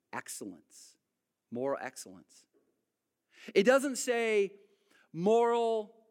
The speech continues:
poorness or moral fair or moral average or moral above average.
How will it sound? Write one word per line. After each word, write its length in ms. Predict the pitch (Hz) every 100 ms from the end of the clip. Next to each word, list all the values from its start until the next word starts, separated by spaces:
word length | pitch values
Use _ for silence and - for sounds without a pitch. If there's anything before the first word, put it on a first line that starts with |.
| _ -
poorness 840 | - 220 190 147 127 135 - - _ _ _ _ _ _ -
or 560 | - 185 190 180 160 131 - -
moral 640 | 160 208 226 226 220 208 - -
fair 560 | 220 180 165 160 160 - _ _ _ _ _ _ _ -
or 340 | - 196 185 180
moral 760 | 180 208 233 233 226 226 214 226
average 880 | 190 190 185 165 185 190 170 - - _ _ _ _
or 220 | - 190 180
moral 640 | 196 233 226 233 226 226
above 420 | 196 147 202 196
average. 760 | 180 180 175 175 180 170 -